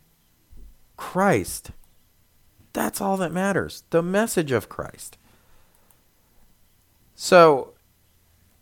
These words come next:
he tells us in verse six not to go beyond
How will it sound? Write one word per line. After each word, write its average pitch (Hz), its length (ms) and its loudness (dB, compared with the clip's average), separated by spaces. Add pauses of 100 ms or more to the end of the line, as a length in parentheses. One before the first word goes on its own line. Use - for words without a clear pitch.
(880)
he - 300 -10
tells 190 440 2
us 123 380 4
in 180 220 2
verse 147 240 0
six - 600 -2
not 143 380 0
to 139 100 -10
go 139 380 4
beyond 120 720 4